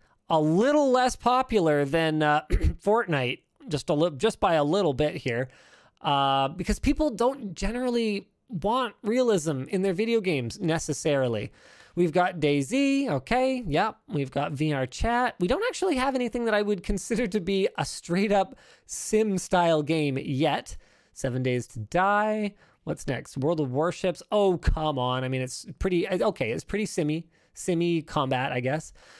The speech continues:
Streamer Life Simulator. Streamer Life Simulator is literally more popular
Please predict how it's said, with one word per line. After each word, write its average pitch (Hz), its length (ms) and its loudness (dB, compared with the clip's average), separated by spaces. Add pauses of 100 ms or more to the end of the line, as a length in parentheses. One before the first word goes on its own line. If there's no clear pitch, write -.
(160)
Streamer 269 560 2
Life 185 220 4
Simulator. 135 640 0 (340)
Streamer 294 640 2
Life 240 280 2
Simulator 180 580 2
is 156 140 0
literally 214 420 4
more 190 180 2
popular 151 720 2